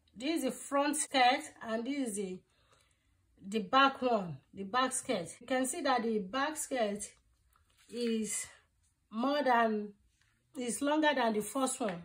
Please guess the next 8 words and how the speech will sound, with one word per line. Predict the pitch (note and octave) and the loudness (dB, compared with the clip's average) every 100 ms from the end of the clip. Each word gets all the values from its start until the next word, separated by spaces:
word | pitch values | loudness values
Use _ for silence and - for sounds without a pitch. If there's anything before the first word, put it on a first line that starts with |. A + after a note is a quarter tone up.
| G#3 | -8
The | G#3+ | -4
reason | B3+ D#4 E4+ E4 | -2 -2 -2 -2
is | C#4 F#3+ | -2 -4
because | G#3+ - G#3 A3 G#3+ - _ _ _ _ - - | -6 -4 -2 -4 -8 -16 _ _ _ _ -20 -20
we | - G#3 D#4 | -8 -2 0
have | E4 C#4 C#4+ C#4+ | 4 4 4 2
to | C4 | -4
leave | A#3 A#3+ C#4 C#4+ C#4 - - | -2 0 2 4 2 -2 -18